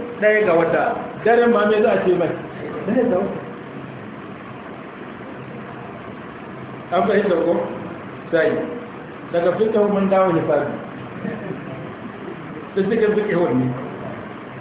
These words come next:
Shi ne ce da kullum yawmun wa lailatun. Ma lam yu'jizhu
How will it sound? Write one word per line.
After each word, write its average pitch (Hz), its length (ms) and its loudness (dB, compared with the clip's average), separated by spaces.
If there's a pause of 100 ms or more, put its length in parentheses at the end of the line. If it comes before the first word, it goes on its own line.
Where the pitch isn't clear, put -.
(1600)
Shi 196 160 2
ne 233 160 6
ce 220 220 6
da 196 80 4
kullum 240 400 4
yawmun 233 400 6 (180)
wa 208 140 4
lailatun. 160 460 2 (920)
Ma 214 340 4
lam 240 320 8
yu'jizhu 185 880 4